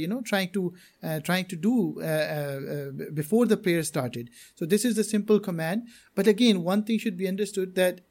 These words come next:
in Islam, we do not believe that, uh, Friday is the only time we go for worship. Rather, every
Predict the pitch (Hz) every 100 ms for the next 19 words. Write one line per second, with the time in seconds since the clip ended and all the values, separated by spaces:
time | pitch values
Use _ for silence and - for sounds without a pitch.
0 | _ 190 170 156 - 165 185 180 156 170
1 | 170 175 240 226 175 165 165 202 202 196
2 | 180 185 - _ - 175 165 156 - 180
3 | 185 208 196 180 190 190 220 233 233 233
4 | - 196 190 175 - _ - 170 175 165
5 | 185 185 165 165 170 - 117 - _ _
6 | _ - 139 190 233 226 - 202 202 277